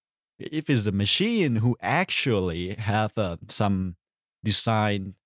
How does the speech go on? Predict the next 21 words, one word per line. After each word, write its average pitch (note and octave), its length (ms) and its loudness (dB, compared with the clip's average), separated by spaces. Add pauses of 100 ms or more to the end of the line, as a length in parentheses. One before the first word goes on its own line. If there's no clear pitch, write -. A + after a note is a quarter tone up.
(200)
that G2+ 160 0
is G#2+ 140 -4
designed A2 960 0
or G#2+ 300 2
designed A2 340 0
itself A2 640 0 (320)
to A2+ 80 -4
sustain G#2+ 520 0
humanity, G#2+ 720 0 (600)
right? F2 160 -6
So A2+ 240 2
that G#2 240 0
could C#3+ 220 0
be A#2 200 2
also F#2 640 -2 (480)
what G#2 160 0
we G#2 60 -2
call F2+ 240 -2 (160)
<laughs> G#2 120 2
benevolent G#2 680 0
dictator. A2 640 0